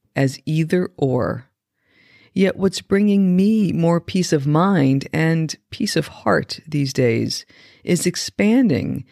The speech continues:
the either or view to both and. This practice of considering the both and view doesn't ask that we agree with opposing views, but it does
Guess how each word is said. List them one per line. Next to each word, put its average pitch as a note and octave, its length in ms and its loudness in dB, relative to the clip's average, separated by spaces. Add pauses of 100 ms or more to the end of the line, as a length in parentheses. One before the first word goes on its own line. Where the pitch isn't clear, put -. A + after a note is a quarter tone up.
(220)
the D#3+ 180 -2 (100)
either F#3+ 420 2
or D#3 360 0
view C#3 640 0 (280)
to - 140 -6
both D#3 600 -2 (260)
and. - 580 -4 (1400)
This G3+ 300 -4
practice F3 720 -2
of C#3+ 260 -4
considering D3+ 800 0
the B2+ 100 -4
both D3 560 -2
and D3+ 360 0
view C#3+ 640 0 (600)
doesn't G#3 400 0
ask F#3 380 0
that C#3+ 180 0
we D#3 260 2
agree C#3+ 920 -2
with C#3+ 160 -2
opposing C3+ 520 -2
views, B2+ 600 -4 (580)
but B3 120 0
it B3+ 160 0
does B3+ 260 2